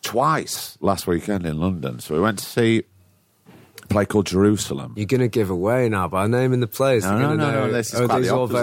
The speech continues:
Speaker 1: opposite.
Speaker 2: good." All right, okay.
Speaker 1: So there's a Jez Butler play called Jerusalem that's just come back after, like, eleven years.
Speaker 2: Right.
Speaker 1: Do you know, have you heard of this play?
Speaker 2: No,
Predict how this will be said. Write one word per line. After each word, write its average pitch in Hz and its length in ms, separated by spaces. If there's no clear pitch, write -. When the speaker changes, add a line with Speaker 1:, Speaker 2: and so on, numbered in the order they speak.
Speaker 1:
opposite. 110 80
Speaker 2:
good." 113 280
All 107 200
right, 95 220
okay. 90 340
Speaker 1:
So 92 100
there's 92 100
a 92 60
Jez 131 260
Butler 76 220
play 76 220
called 82 200
Jerusalem 71 720
that's - 180
just - 280
come 78 360
back 76 280
after, 76 240
like, 73 200
eleven 73 400
years. 71 520
Speaker 2:
Right. 82 280
Speaker 1:
Do 90 60
you 95 40
know, 98 200
have 85 140
you 98 80
heard 92 140
of 71 80
this 73 120
play? 98 80
Speaker 2:
No, 92 280